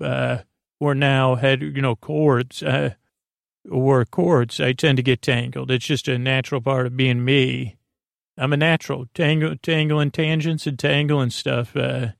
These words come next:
you say, "Hey, you want your, do you need a hair tangler?" Not a detangler. I, I called up Suave.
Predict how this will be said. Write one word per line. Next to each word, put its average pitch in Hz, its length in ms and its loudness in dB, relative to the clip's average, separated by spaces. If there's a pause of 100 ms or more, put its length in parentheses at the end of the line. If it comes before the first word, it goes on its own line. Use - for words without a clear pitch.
(840)
you 120 80 -2
say, 139 200 -2
"Hey, 170 140 4
you 135 240 0
want 151 200 4
your, 147 420 -4
do 135 160 -4
you 151 80 2
need 160 180 4
a 147 80 6
hair 151 220 4
tangler?" 131 760 0
Not 160 180 2
a 160 80 2
detangler. 135 960 0
I, 156 300 2
I 160 80 2
called 190 320 2
up 170 160 2
Suave. 135 880 -2